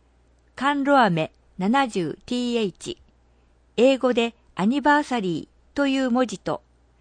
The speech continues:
髪の長い女性が右手親指と人差し指で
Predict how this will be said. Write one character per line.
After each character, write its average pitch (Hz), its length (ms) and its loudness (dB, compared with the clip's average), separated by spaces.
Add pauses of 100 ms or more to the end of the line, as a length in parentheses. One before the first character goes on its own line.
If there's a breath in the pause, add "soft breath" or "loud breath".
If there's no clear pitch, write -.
(680)
髪 233 260 -2
の 294 120 0
長 285 300 2
い 233 100 -2
女 175 120 -6
性 202 280 -2
が 185 240 -4 (520 soft breath)
右 220 260 -4
手 262 320 0
親 240 220 0
指 233 260 -2
と 165 240 -8
人 254 220 -4
差 269 160 -6
し 262 180 -10
指 208 240 -4
で 156 200 -8